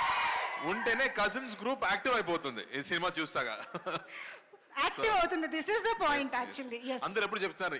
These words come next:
Speaker 1: "ఏంట్రా ఈ గ్రూప్ ఇంత సైలెంట్గా ఉంటుంది, ఎవరు మాట్లాడలేదు, ఒక మీమ్స్ కూడా లేదు, ఏం ఫార్వర్డ్ కూడా లేదని" చెప్తారు కదా. ఈ సినిమా చూస్తేనే యాక్టివిటీ పెరిగిపోతుంది.
Speaker 2: పర్ఫెక్ట్.
Speaker 1: Yeah.
Speaker 2: అయితే ఈ సినిమా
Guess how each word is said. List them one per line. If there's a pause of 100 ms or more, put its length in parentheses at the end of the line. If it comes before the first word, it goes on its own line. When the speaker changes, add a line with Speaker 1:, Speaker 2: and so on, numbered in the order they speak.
Speaker 1:
"ఏంట్రా
ఈ
గ్రూప్
ఇంత
సైలెంట్గా
ఉంటుంది,
ఎవరు
మాట్లాడలేదు, (300)
ఒక
మీమ్స్
కూడా
లేదు, (320)
ఏం
ఫార్వర్డ్
కూడా
లేదని"
చెప్తారు
కదా.
ఈ
సినిమా
చూస్తేనే
యాక్టివిటీ
పెరిగిపోతుంది.
Speaker 2:
పర్ఫెక్ట్.
Speaker 1:
Yeah. (140)
Speaker 2:
అయితే
ఈ
సినిమా